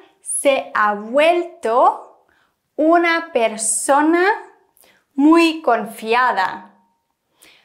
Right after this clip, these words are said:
Meine Schwester wurde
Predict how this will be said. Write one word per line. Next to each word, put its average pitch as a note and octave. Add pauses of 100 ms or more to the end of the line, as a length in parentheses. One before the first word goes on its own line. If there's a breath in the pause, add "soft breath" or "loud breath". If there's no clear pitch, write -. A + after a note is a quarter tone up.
(120 soft breath)
Meine A#3+
Schwester C4 (240)
wurde F4